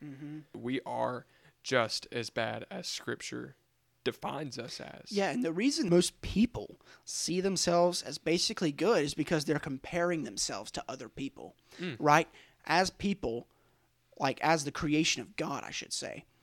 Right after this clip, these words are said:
Speaker 1: we should be comparing ourselves to that holy standard of God, of his righteousness. But instead, we look at other people, we say, "Oh, I'm not that bad. I'm trying to live a good life." So we say we're good.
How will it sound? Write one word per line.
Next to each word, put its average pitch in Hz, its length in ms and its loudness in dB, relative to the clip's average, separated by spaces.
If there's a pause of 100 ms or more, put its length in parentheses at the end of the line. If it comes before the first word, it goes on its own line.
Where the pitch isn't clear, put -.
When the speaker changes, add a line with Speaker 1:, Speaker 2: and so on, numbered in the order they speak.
(300)
Speaker 1:
we 156 140 4
should 156 220 0
be 147 80 2
comparing 156 640 0
ourselves 101 460 -6
to - 140 -2
that 147 200 0
holy 143 260 -2
standard 101 500 -6
of 98 120 -18
God, 76 340 -8 (220)
of 165 160 4
his 151 180 0
righteousness. - 640 -8 (220)
But 175 120 6
instead, 160 440 2
we 151 80 4
look 151 180 2
at 147 80 -4
other 190 240 0
people, 120 480 -12 (220)
we 269 80 -4
say, 320 100 -4
"Oh, 302 60 4
I'm 277 100 4
not 180 160 2
that 107 220 -2
bad. 156 160 0
I'm 233 100 -2
trying 175 300 0
to 147 60 -2
live 139 180 -4
a 139 40 -2
good 139 200 -2
life." 143 440 0 (440)
So 175 280 8
we 180 140 2
say 180 220 6
we're 170 160 6
good. 202 340 4